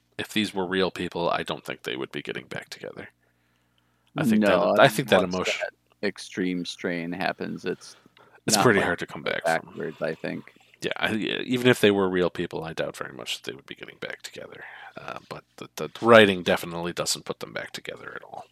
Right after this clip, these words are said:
Speaker 1: Um, and I think we
Speaker 2: No,
Speaker 1: only
Speaker 2: no.
Speaker 1: see her a few more times in the series altogether.
Speaker 2: Well, I,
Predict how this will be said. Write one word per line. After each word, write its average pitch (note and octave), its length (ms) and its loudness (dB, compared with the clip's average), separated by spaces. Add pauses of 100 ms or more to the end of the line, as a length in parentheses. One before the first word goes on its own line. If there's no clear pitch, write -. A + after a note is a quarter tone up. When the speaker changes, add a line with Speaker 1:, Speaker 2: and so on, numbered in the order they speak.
(1200)
Speaker 1:
Um, E2+ 260 -8
and F2 100 -6
I F2+ 60 -2
think - 220 -8
we G#2+ 100 -2
Speaker 2:
No, E2+ 80 -2
Speaker 1:
only D#2+ 60 -4
Speaker 2:
no. E2 40 -4
Speaker 1:
see E2 260 -2
her D#2 200 -6
a D#2 40 -10
few C#2+ 200 -10
more A#1+ 200 -10
times - 520 -10 (220)
in F#2 60 -20
the E2+ 60 -14
series - 540 -12 (160)
altogether. - 520 -6
Speaker 2:
Well, B2+ 300 10
I, A#2 300 4